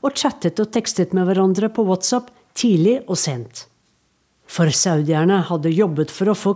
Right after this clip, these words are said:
Kushner på kroken, og de lyktes. Det begynte med at en gruppe saudiere kartla kretsen rundt Donald Trump som skulle bli ny president. Trumps indre sirkel består først og fremst av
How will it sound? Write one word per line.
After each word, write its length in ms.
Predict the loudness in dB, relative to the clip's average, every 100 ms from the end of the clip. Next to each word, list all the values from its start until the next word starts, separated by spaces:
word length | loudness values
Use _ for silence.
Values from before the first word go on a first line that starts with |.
| -2
Kushner 400 | -4 0 0 0
på 160 | -2 2
kroken, 400 | 0 2 0 0 -2 _ _ _ _ _ _ _
og 320 | 2 2 2
de 140 | 0 2
lyktes. 540 | 2 -4 -6 -6 -8 -12 _ _ _ _ _ _ _ _ _ _ _ _ _
Det 160 | 0 4
begynte 460 | 6 6 4 4 4
med 320 | 4 4 0
at 160 | -4 -2
en 100 | 0
gruppe 300 | 0 0 -2
saudiere 680 | 0 0 0 0 2 0 -2 -6
kartla 380 | -4 -4 -2 -4
kretsen 460 | 0 -2 0 0 2
rundt 240 | 2 0 -2
Donald 320 | 0 0 0
Trump 320 | 0 0 -2
som 160 | -4 -4
skulle 320 | 0 0 2
bli 240 | 2 2 4
ny 160 | 2
president. 800 | -2 -6 -4 -4 -2 -2 -4 -12 _ _ _ _ -20 -20 _ _
Trumps 460 | 0 2 2 -2 -6 2
indre 320 | 2 4 2
sirkel 560 | 2 0 0 0 2 2
består 400 | 0 -2 0 0
først 360 | 0 -4 -4 -4
og 60 | -2
fremst 340 | 0 0 -2
av 220 | -2 -2